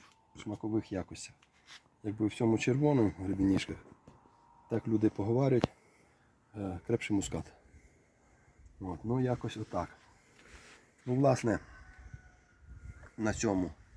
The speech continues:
е, ми завершуємо сьогоднішній коротенький огляд.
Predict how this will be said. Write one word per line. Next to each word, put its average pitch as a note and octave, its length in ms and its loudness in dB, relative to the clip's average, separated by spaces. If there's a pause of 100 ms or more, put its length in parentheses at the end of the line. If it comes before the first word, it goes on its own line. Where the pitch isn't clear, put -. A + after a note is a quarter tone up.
(600)
е, F2+ 380 -8
ми F#2+ 200 -2
завершуємо D#3 600 2 (1120)
сьогоднішній C3+ 380 -2
коротенький B2+ 500 -2
огляд. A#2+ 320 2